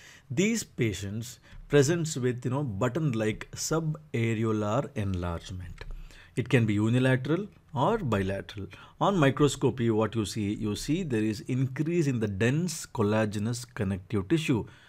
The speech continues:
These are the ducts, you know, and the surrounding tissue is very collagenized, dense collagenous connective tissue, and that is the epithelial component in gynecomastia, where you see hyperplasia of the duct. Normally, we saw that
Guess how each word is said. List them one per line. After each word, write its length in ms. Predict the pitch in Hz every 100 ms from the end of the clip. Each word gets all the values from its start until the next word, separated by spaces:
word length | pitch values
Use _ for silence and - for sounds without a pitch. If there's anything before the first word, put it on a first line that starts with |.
| _ 120
These 320 | 117 143 117
are 140 | 104
the 100 | 95
ducts, 440 | 98 104 - - 101
you 40 |
know, 200 | 98 160 165 - - _
and 480 | 107 107 139 147 101
the 80 | -
surrounding 480 | - 135 180 156 117
tissue 320 | 120 - 120
is 280 | 107 101 87
very 460 | 90 98 123 131
collagenized, 680 | 131 95 95 95 104 101 - - - - -
dense 420 | 107 131 160 - -
collagenous 640 | 110 107 107 101 98 -
connective 400 | - 92 90 98
tissue, 340 | 139 131 165 160 - - -
and 280 | 113 107 104
that 280 | 123 135 -
is 220 | 131 117
the 140 | 92 -
epithelial 500 | 107 175 160 180 160
component 640 | 160 113 107 120 110 98
in 120 | 101
gynecomastia, 840 | 92 90 90 95 117 117 123 117 120 120 - -
where 380 | 110 110 110 127
you 260 | 127 107 101
see 320 | - 175 - - - -
hyperplasia 920 | 151 156 165 156 160 117 107 98 107
of 220 | 95 87
the 80 | 104
duct. 320 | 92 98 - - - - -
Normally, 520 | 117 117 127 131 151
we 180 | 143 110
saw 280 | - 113 117
that 320 | 113 185